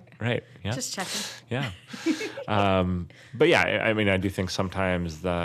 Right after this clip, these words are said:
Speaker 1: outside perspective or somebody to help hold you accountable or, you know, give
Speaker 2: Mm-hmm.
Speaker 1: you the nudge to actually do the thing, 'cause this, I hope that this all sounds good to some people, but, you know, then it goes away because you're on to the next thing in your day, and it's like, "Oh yeah,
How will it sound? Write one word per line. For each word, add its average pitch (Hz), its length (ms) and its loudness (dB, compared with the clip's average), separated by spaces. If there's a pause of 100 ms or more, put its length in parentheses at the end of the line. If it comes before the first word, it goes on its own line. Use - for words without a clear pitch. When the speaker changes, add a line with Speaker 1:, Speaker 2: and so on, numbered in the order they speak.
(100)
Speaker 1:
outside 87 580 -4
perspective - 480 -8
or 90 80 0
somebody 87 400 0
to 82 360 -2
help 80 220 -6
hold 82 180 -12
you 82 120 -6
accountable 80 760 -8
or, 76 380 -10
you 90 80 -10
know, 82 80 -10
give 85 180 -2
Speaker 2:
Mm-hmm. 82 60 -2
Speaker 1:
you 82 60 -6
the 82 120 -8
nudge 85 400 -6
to - 180 -12
actually 85 460 -10
do 85 220 -6
the 90 120 -10
thing, 98 320 -10
'cause 85 400 -12
this, - 220 -10 (420)
I 85 280 -8
hope - 480 -4
that 90 220 0
this 92 200 -4
all 87 220 -2
sounds 87 440 -4
good 92 260 -4
to 87 60 -6
some 90 240 -10
people, 92 380 -8
but, 90 280 -6 (560)
you 92 100 -10
know, 80 180 -12 (100)
then 85 120 -8
it 78 160 -10 (460)
goes 82 260 -10
away 82 220 -8
because 80 320 -12
you're 85 80 -10
on 82 140 -8
to 82 80 -10
the 82 80 -10
next 80 260 -10
thing 85 160 -8
in 80 60 -10
your 82 100 -10
day, 85 300 -6
and 82 160 -10
it's - 160 -16
like, - 180 -20
"Oh 87 80 -12
yeah, 80 320 -14